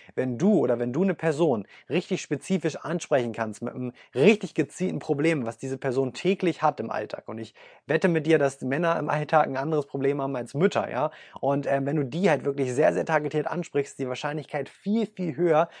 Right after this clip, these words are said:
dass die Person natürlich dann noch ihre E-Mail-Adresse einträgt, weil sie halt viel besser denkt, okay, wow, die Person hat mich hier wirklich verstanden, die weiß genau, was mein Problem ist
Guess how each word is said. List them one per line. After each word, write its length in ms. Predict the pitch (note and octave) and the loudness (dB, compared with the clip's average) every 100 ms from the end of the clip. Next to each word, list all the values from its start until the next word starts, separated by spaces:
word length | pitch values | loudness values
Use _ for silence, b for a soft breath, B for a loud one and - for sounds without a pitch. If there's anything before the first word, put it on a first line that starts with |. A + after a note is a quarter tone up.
| - | -4
dass 160 | D3 | -4
die 100 | - | -4
Person 280 | D#3+ C#3 C#3 | -4 0 2
natürlich 340 | C#3 C#3 C#3 C#3 | 0 -6 -8 -4
dann 140 | C#3 | -4
noch 140 | C3+ | -4
ihre 180 | C3+ B2+ | -4 -2
E-Mail-Adresse 640 | - G3 G3+ C#3 A#2 G#2+ - | 0 4 4 2 0 -2 -2
einträgt, 380 | A#2+ B2 C#3+ C#3 | -6 -2 -4 0
weil 160 | B2 | 0
sie 180 | B2 B2+ B B | 0 -4 B B
halt 180 | A#2+ - | -8 -6
viel 200 | - F3+ | -4 2
besser 280 | D#3+ C#3+ | 2 2
denkt, 260 | B2 C#3 D3+ | -2 -2 -2
okay, 380 | - - E3 D#3 B - | -6 -2 0 0 B 2
wow, 260 | D3+ E3 | 6 6
die 80 | C#3 | 4
Person 320 | C#3 C3 D3 | 0 -2 -2
hat 100 | C3+ | -4
mich 140 | C3+ - | -6 -4
hier 220 | C3+ B2 | -4 -4
wirklich 240 | C#3+ C3 | -6 -6
verstanden, 480 | - B2 E3 E3+ D#3 | -10 -4 0 0 0
die 80 | B2+ | -2
weiß 220 | B2+ B2+ | -4 -2
genau, 260 | - D3 D#3+ | -4 -2 2
was 160 | D3+ | 2
mein 200 | D3+ D3 | 2 -6
Problem 380 | - C3+ C#3+ D3 | -4 -2 0 0
ist 160 | C3+ | -2